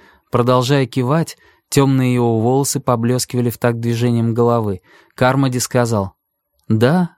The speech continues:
здесь все. Все, что вы получите.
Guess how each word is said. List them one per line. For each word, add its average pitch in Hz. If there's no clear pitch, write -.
здесь 113
все. 127
Все, -
что 165
вы 135
получите. 113